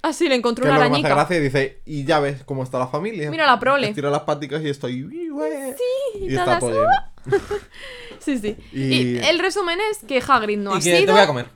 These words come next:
Speaker 1: Sí, Hagrid no ha sido y básicamente no podemos comentaros nada más, salvo que os vamos a zampar, porque yo no os voy a comer, yo, yo,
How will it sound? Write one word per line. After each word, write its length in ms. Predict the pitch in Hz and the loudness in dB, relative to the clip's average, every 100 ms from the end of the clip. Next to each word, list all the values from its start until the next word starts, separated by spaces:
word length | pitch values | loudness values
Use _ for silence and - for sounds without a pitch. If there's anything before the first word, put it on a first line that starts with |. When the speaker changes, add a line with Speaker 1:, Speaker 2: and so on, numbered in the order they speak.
| _ _ | _ _
Speaker 1:
Sí, 280 | - 202 - - | -8 -8 -8 -2
Hagrid 240 | 240 220 | 0 0
no 120 | 214 | -4
ha 60 | 214 | -4
sido 360 | 320 330 349 339 | -2 -2 0 0
y 100 | 330 | 0
básicamente 600 | 370 370 320 311 320 302 | 0 0 -4 -4 -4 -4
no 100 | 269 | -4
podemos 280 | 240 233 226 | -4 -6 -6
comentaros 400 | 214 196 202 196 | -6 -6 -6 -4
nada 180 | 190 190 | -4 -4
más, 160 | 247 | -4
salvo 260 | 277 269 294 | -2 -4 -4
que 80 | 202 | -6
os 60 | |
vamos 220 | 202 208 202 | -6 -6 -8
a 80 | |
zampar, 460 | 190 175 180 180 208 | -12 -12 -8 -8 -6
porque 400 | 240 202 202 208 | -8 -4 -4 -2
yo 300 | 233 247 - - | 2 0 -2 -10
no 260 | 208 226 247 | -6 -2 -2
os 100 | 190 | -2
voy 120 | 202 | -6
a 80 | 180 | -6
comer, 320 | 180 196 247 - | -8 -8 -10 -10
yo, 200 | 185 320 _ - - | -10 -10 _ -20 -18
yo, 260 | 196 185 | -12 -10